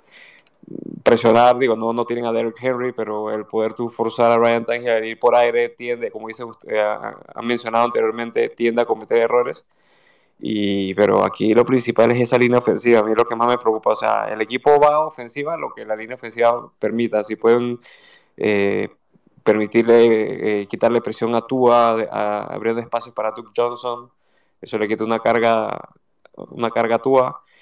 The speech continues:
Y aparte de eso, si solamente pudieran darle unos tres segundos, tres segundos y medio para soltar el balón, pero es una presión constante que, que tienen cada, en cada drop back, eh, se hace difícil. Así que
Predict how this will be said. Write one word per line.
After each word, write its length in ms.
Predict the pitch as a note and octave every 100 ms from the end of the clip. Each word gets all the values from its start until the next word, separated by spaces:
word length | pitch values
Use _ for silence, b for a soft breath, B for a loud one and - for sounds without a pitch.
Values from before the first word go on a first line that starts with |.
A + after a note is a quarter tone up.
| _ _
Y 380 | - G#2+ G#2 G2+
aparte 400 | G#2 G#2+ A2 A#2+
de 160 | A#2 A2+
eso, 640 | - B2+ G#2+ G2+ - - - - - _ _ _ _ _
si 200 | - G#2
solamente 360 | G#2 A2+ A2+ A#2
pudieran 340 | A#2 A#2 A#2
darle 220 | A#2+ A#2+
unos 420 | A#2+ B2 B2 - _
tres 300 | A#2 B2 A#2+
segundos, 420 | A2+ A#2 A#2 G#2+
tres 140 | - -
segundos 340 | B2 A#2+ B2
y 60 | A2+
medio 240 | B2 A#2
para 160 | A2+ G#2+
soltar 320 | A2 G#2 A#2
el 80 | B2
balón, 300 | A#2 A#2+ A#2+
pero 340 | G#2+ G2 - -
es 80 | A2+
una 360 | A#2+ B2 B2
presión 380 | C3+ A2+ - B2
constante 540 | A#2+ B2+ - B2 A#2+
que, 100 | A2+
que 80 | G2
tienen 300 | - A#2+ B2
cada, 640 | A#2+ B2 B2 A2+ G#2+ - - _
en 120 | -
cada 260 | - A#2 A#2+
drop 320 | A2+ B2+ B2+
back, 280 | C3+ - _ _ _ _ _ _ _ -
eh, 380 | E2 D#2+ D2 -
se 140 | G2+
hace 180 | G#2+ B2
difícil. 480 | A#2 A#2+ A2+ G#2+ G2
Así 180 | G#2+
que 460 | G#2 A#2 A2+ A2 F#2+